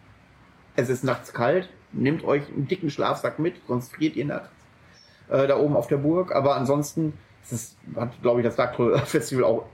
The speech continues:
wo sie natürlich nichts für können. Aber ich glaube, Mike und Kelly haben's gebucht. Immer gutes Wetter.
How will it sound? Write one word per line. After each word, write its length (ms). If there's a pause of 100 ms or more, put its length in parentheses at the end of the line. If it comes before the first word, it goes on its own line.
wo 240
sie 240
natürlich 460
nichts 220
für 120
können. 220
Aber 120
ich 80
glaube, 240
Mike 240
und 60
Kelly 180
haben's 180
gebucht. 360 (220)
Immer 220
gutes 300
Wetter. 320